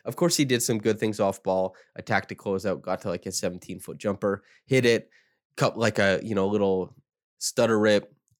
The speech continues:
jab, three in a guy's face, all that kind of stuff. But most importantly, he got to run pick and roll possessions. And the Raptors in this game had nine points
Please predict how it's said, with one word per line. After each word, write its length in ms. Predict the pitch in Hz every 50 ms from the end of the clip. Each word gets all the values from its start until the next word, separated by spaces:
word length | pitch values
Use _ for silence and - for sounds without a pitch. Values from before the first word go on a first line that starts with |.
| - -
jab, 540 | - 110 101 196 - 202 202 - - - - _ _ _ _ _
three 260 | - - 113 113 110
in 80 | 107 104
a 40 | 98
guy's 340 | 92 101 98 98 95 -
face, 500 | - - - 101 101 101 104 - - - - _ _ _ _ _ _ _
all 180 | - 156 214 175
that 160 | 170 185 -
kind 160 | - 117 104
of 100 | 104 101
stuff. 380 | - - - 92 90 87 - _ _ _ _ _ _ _ _ _
But 260 | 143 147 - - - -
most 280 | 139 143 190 208 - 208
importantly, 460 | 151 - - 196 190 123 123 120 113
he 140 | 113 160 185
got 200 | - 220 214 -
to 120 | - 190
run 260 | 160 160 165 175 170
pick 280 | 143 - - 175 175 -
and 120 | 208 196
roll 180 | 190 202 226 233
possessions. 760 | - - 147 127 117 87 - - - - - - - - - _ _ _ _ _ _ _ _
And 140 | 117 123 131
the 60 | 135
Raptors 480 | 135 147 170 196 - 190 160 131 113 -
in 120 | 139 156
this 200 | 160 156 147 -
game 380 | - 113 107 107 107 113 113 110
had 220 | 104 98 101 92
nine 360 | 98 101 101 104 110 117 120
points 600 | 117 - - 98 95 95 92 104 - - - -